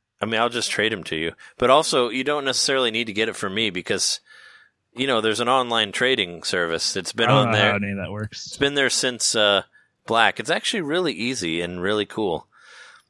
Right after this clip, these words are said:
Speaker 1: That's actually what brought me back into Pokemon, and that's why I love Pokemon Black so much. It's because of, uh, that. No, it's, it's basically kinda like, I don't know, it's sorta like Craigslist. You basically, like,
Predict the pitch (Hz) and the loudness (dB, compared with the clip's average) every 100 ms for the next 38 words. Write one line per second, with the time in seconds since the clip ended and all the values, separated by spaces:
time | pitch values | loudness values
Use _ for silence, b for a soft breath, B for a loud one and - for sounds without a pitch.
0 | _ 110 123 - 135 147 127 98 117 113 | _ 6 6 6 2 2 0 2 2 2
1 | 107 110 - 131 101 90 82 85 82 85 | 0 0 0 -4 -2 -2 -2 -2 -2 -2
2 | 85 - 95 92 87 104 95 90 85 90 | -4 -2 -2 0 -2 -2 -2 -4 0 -2
3 | - 78 76 76 - - b b b b | -2 -6 -6 -6 -10 -18 b b b b
4 | 110 110 117 - 123 104 92 92 87 B | -6 -4 -4 -2 0 0 -2 0 0 B
5 | B B B B 110 101 95 131 143 135 | B B B B 2 2 2 2 2 0
6 | 151 151 143 165 175 170 - 151 151 147 | -4 -4 0 0 2 0 2 2 4 2
7 | 139 _ _ _ - 170 165 110 - 156 | 2 _ _ _ -4 0 0 0 0 0
8 | 151 127 - 120 131 87 85 - 101 107 | 2 0 2 0 0 -4 -4 -4 0 2
9 | 107 127 113 107 98 - | 2 0 2 4 2 -4